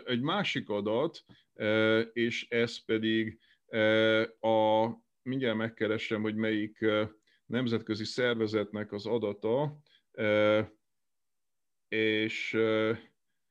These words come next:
igen, a Világbanknak az adata. A Világbanknak van egy food price indexe, amelyik tizennégy százalékos emelkedést mond tavalyra. Tehát a Világbank élelmiszeripari indexe,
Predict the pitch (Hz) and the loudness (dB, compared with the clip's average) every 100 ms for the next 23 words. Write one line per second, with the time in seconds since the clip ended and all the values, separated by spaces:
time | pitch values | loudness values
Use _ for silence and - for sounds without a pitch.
0 | _ _ - 117 107 107 185 185 120 110 | _ _ -2 0 2 0 0 2 2 0
1 | 101 110 107 - 107 110 104 104 110 117 | 0 0 -2 -2 -4 -2 -2 0 0 0
2 | 165 156 175 151 123 120 117 117 127 131 | 0 4 6 6 6 2 2 -2 0 0
3 | 120 - 143 139 - 117 110 107 - 120 | -2 0 2 4 4 4 4 4 0 0
4 | 117 104 98 - 117 143 196 - - - | 2 2 -2 -4 -2 0 0 -4 -20 -20
5 | _ - 120 127 - - 214 185 127 120 | _ -2 2 2 0 -4 0 2 4 6
6 | 113 113 120 110 113 110 107 117 - 120 | 4 4 0 2 4 4 2 0 -2 0
7 | 107 101 - 95 101 101 - 104 104 107 | 0 0 -2 -2 -2 -4 -4 0 0 0
8 | 101 - 101 98 95 82 87 71 78 98 | -2 -6 -6 -2 -2 -4 -6 -8 -10 -8
9 | 110 196 170 117 127 151 147 139 143 131 | -4 0 0 0 0 -2 -2 -2 0 2
10 | 113 113 110 104 104 - 95 98 143 147 | 2 0 -2 -4 -6 -6 -8 -6 -6 -6
11 | 147 151 | -4 -4